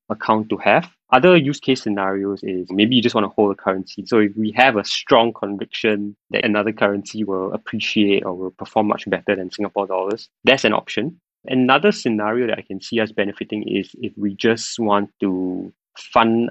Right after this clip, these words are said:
our investments with foreign currencies, because we're getting a poor rate with our brokerages when we make investments. So we want to fund our brokerage account with U S D rather than fund it with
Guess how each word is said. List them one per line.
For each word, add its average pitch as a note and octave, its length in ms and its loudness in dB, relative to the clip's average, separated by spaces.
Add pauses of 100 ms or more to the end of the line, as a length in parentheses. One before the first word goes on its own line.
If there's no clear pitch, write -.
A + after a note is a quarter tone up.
our F#2+ 320 2
investments A2 720 -2
with G#2 140 -2
foreign G#2 260 2
currencies, G#2+ 560 -4 (460)
because A2+ 260 2
we're G#2 80 4
getting G#2+ 300 4
a G2 60 0 (120)
poor A2 300 4
rate G#2 400 2
with G#2 180 -2
our F2+ 160 0
brokerages F#2 840 -2
when G2 140 -2
we G2 60 0
make A2 240 2
investments. F2+ 520 -6
So G#2+ 80 2
we G#2 80 2
want G2+ 200 2
to - 60 -16
fund A2+ 240 2
our F#2+ 140 0
brokerage - 340 -8
account F#2+ 440 -8
with B2 200 4
U A#2 160 4
S G2+ 140 0
D G2+ 180 -2
rather G#2+ 300 6
than F#2 320 -2
fund A2 180 4
it A#2+ 60 2
with A2 140 -6